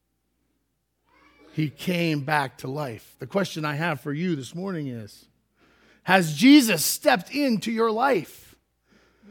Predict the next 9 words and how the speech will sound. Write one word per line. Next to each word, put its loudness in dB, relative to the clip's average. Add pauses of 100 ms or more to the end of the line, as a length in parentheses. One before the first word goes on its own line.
(160)
Have 8
you 10
allowed 10
him 2 (800)
to -6
step -2
into 0
your 0
life? -10